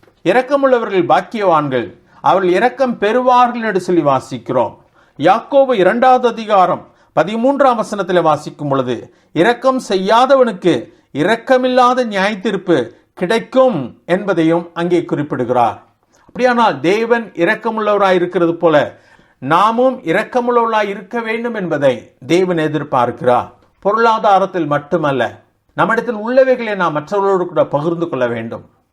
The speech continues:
இன்றைக்கு அநேக நேரத்திலே பொருளாதாரத்தை கூட மக்கள் பகிர்ந்து கொள்கிறார்கள். ஆனால் தேவன் நமக்கு கொடுத்த சுவிசேஷத்தை நாம் மற்றவர்களோடு கூட பகிர்ந்து கொள்கிறோமா? எனக்கும் உங்களுக்கும் கிடைத்த அந்த சுவிசேஷம்,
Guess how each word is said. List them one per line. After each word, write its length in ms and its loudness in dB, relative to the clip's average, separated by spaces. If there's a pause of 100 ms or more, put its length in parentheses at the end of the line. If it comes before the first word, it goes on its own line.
இன்றைக்கு 280 -4
அநேக 260 0
நேரத்திலே 340 0
பொருளாதாரத்தை 760 0
கூட 200 -2
மக்கள் 300 -4
பகிர்ந்து 400 -4
கொள்கிறார்கள். 680 -2 (360)
ஆனால் 240 2
தேவன் 280 4
நமக்கு 280 -2
கொடுத்த 580 0
சுவிசேஷத்தை 920 -2
நாம் 180 -2
மற்றவர்களோடு 500 -2
கூட 160 -8
பகிர்ந்து 380 -4
கொள்கிறோமா? 520 -2 (600)
எனக்கும் 440 0
உங்களுக்கும் 420 0
கிடைத்த 380 -2
அந்த 440 2
சுவிசேஷம், 680 -4